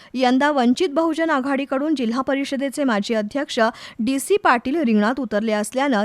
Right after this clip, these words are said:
यावेळी त्यांचा फटका कोणाला बसणार याची आकडेमोड सुरू आहे. राज्याच्या राजकारणात बरीच उलथापालथ झाली आहे.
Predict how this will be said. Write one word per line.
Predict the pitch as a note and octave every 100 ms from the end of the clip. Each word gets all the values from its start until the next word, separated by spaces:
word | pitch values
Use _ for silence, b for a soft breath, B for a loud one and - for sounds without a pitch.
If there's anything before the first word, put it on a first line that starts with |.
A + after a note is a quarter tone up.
| A3+
यावेळी | B3 B3+ E4+ G4
त्यांचा | A#3+ A#3 F#4 G4
फटका | F4+ - F4
कोणाला | G4 C4 A#3+ B3+
बसणार | A3+ B3+ - B3+ A#3+ - B B
याची | C4 - E4 A3
आकडेमोड | - B3 D4 C#4 C#4
सुरू | A#3 F#3
आहे. | F#3 G3 G#3+ - _ _ b b b
राज्याच्या | C4 C#4+ C#4 F#4+ A#4 A4
राजकारणात | E4+ E4+ F4+ F4+ F#4
बरीच | A#3+ C4+ D4+
उलथापालथ | A3+ G#3+ C#4 C4+ G3+ G3
झाली | G#3+ G3+
आहे. | G3+